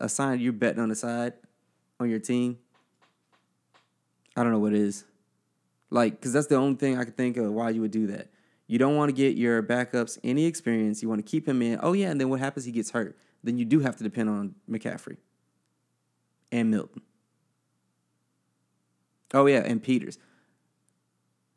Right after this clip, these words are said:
Big shouts to you. I think you're at Central. I believe he's at Central or another school, but he's doing well. Uh, Peters is,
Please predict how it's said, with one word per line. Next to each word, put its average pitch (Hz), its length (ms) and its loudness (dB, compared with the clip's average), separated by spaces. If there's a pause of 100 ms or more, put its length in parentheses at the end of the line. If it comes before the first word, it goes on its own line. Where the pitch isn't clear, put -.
(240)
Big 120 140 0
shouts 135 260 0
to 139 80 0
you. 139 60 4
I 127 60 0
think 139 260 -4
you're 127 280 0
at 120 480 -2
Central. 226 1000 -4 (1200)
I 120 80 -4
believe 131 260 2
he's 123 80 -2
at - 140 -2
Central 151 420 0
or 113 260 4
another 113 380 -2
school, 110 320 -2
but 107 140 0
he's 113 120 -2
doing 107 280 0
well. 101 320 -2 (440)
Uh, 101 420 -2 (180)
Peters 113 360 -2
is, 104 220 -4